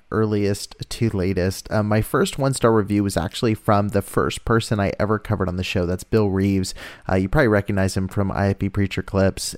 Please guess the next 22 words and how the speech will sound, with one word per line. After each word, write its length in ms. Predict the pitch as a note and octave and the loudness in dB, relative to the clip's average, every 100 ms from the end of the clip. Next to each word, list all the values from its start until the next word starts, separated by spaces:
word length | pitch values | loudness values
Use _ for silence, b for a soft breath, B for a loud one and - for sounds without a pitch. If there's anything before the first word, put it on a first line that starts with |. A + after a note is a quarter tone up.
| - | -4
and, 360 | G2+ F#2+ G2 - - | 0 0 0 -2 -4
<laughs> 100 | - | 0
uh, 200 | G#2 A#2 | 2 2
he's, 440 | G#2+ - D3 - B B | 0 -2 -2 -4 B B
he's 180 | - D#3+ | 0 2
featured 320 | D#3 C#3+ B2 | 2 2 0
quite 220 | - A2+ | 6 8
often. 260 | F#2+ G2 G2 | 8 6 0
He 60 | F#2+ | -6
says 180 | A2 | -2
a 40 | A2 | 0
lot 120 | G#2 | 0
of 140 | G2+ | 0
pretty, 380 | - A2+ G2+ G2 B B B - - | -2 0 0 -2 B B B -20 -8
uh, 300 | F2+ F2 F2 - | -4 -2 -4 -2
pretty 180 | B2+ A2 | -2 -2
crazy 680 | - G#2 G#2 G2 G2 F#2 | 0 2 2 2 0 0
and, 400 | C#2 F#2+ F2+ F2 | 0 0 0 0
uh, 240 | F2+ F#2 - | 2 2 0
I 100 | G#2+ | 0
would 140 | G#2 | 0
say 320 | - F#2+ F#2+ | 0 2 0